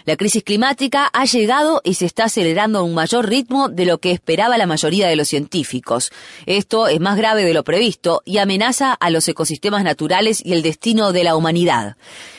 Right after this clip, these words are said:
Estos datos corresponden a una nueva declaración firmada por más de once mil científicos de más de ciento cincuenta países,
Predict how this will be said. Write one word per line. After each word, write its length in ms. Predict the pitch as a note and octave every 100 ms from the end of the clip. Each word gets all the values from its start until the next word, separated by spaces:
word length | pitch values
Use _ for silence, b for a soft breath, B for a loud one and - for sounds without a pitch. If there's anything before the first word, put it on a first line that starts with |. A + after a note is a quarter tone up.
| B
Estos 300 | F#3 A3+ G#3+
datos 240 | A3+ A3
corresponden 680 | G#3+ G3 - A#3 A#3+ A#3+ A#3
a 100 | F3+
una 180 | G3 G3+
nueva 220 | G#3 A3
declaración 560 | G3 F3 E3 E3 A3 G#3
firmada 420 | F#3 F3 G3 G3+
por 180 | F3+ E3+
más 160 | G3 G#3+
de 120 | G3
once 280 | E3+ - D#3+
mil 180 | G#3+
científicos 840 | A3 F3 D#3 A3 A3 G3+ G#3+ G#3+ -
de 120 | D#3+
más 160 | G3
de 80 | G#3+
ciento 320 | F#3+ E3 D#3
cincuenta 480 | D3 D3+ F#3+ G3+ F#3
países, 560 | D3 E3+ A3+ - D3+